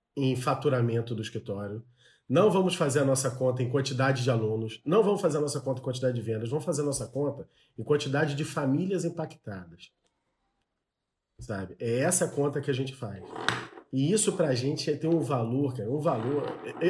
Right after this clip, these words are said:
eu sou defensor da ideia, é o seguinte, que se você focar todos os seus esforços em ajudar essas famílias,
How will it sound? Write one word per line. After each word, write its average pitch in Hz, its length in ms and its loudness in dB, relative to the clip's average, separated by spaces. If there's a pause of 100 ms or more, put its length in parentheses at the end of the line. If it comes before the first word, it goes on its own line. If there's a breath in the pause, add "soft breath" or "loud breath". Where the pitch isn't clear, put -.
(160)
eu 233 60 10
sou 220 160 8
defensor 202 400 6
da 175 100 8
ideia, 151 240 6
é 175 40 6
o 170 40 2
seguinte, 120 400 -2 (240 loud breath)
que - 80 -6
se - 120 2
você 185 260 6
focar 190 440 4
todos 240 240 12
os - 40 -2
seus 254 160 0
esforços - 600 -2
em 143 120 2
ajudar 160 480 2
essas 175 180 0
famílias, 139 540 -2